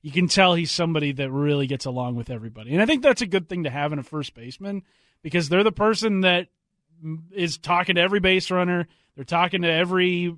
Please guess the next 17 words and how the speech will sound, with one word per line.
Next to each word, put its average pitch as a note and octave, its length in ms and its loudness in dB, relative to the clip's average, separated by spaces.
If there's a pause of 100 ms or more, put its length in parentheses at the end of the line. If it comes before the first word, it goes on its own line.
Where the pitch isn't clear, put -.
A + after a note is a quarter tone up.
(140)
fielder F3 440 2
out D#3+ 200 4
on D#3+ 120 2
the, C#3+ 240 -6 (240)
you D#3+ 120 -12
know, C#3 80 -6
on C3+ 160 -4
the C#3+ 60 -6
field. C#3+ 460 0
Like, C3 260 -4 (520)
you B2+ 100 -10
gotta A3+ 140 6
have A#3 120 4
a G#3 40 -10
friendly G#3+ 300 -2
first F3 260 -8
baseman. - 360 -14